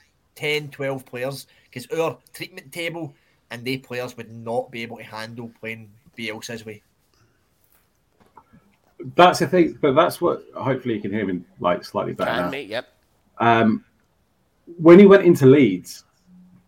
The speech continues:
Speaker 2: p-, particularly talk about Bielsa, that's what they said when he went into Leeds, but he changed them very, very quickly. It's his way or the highway, and it's very
Speaker 1: Yeah.
Speaker 2: much like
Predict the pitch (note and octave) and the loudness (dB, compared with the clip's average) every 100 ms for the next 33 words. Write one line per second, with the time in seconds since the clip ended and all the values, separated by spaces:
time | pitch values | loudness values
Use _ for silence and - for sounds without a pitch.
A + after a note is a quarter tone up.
0 | _ - D3+ C#3+ C3 C3+ D#3 D#3 D3 C3+ | _ -6 -6 -6 -10 -6 -4 -6 -6 -2
1 | C3+ G2+ A#2+ B2+ A2+ A2+ D3 C#3+ - A#2+ | -2 0 2 2 2 0 -2 -2 -8 -8
2 | - A#2 A2+ A#2 A2+ G2+ G#2 G#2 C3 A#2 | -6 -6 -4 -2 -2 -6 -8 -2 0 0
3 | - - A#2 - C3+ D#3 D3+ C3+ A2 C3 | -2 -10 -10 -6 -2 0 0 0 0 4
4 | C3 A#2+ A2 - C#3 C#3 - F#2+ F2 - | 4 4 -4 -4 -6 -6 -8 -10 -10 -10
5 | - - C#3+ C#3 C#3+ A#2 A2 A#2+ A#2+ G2+ | -14 -8 -6 -4 0 0 0 2 2 2
6 | F2+ F2+ B2 G#2+ - D3 E3 E3 D3+ - | -2 -4 -4 -4 -2 0 2 0 -2 -2
7 | B2 | -4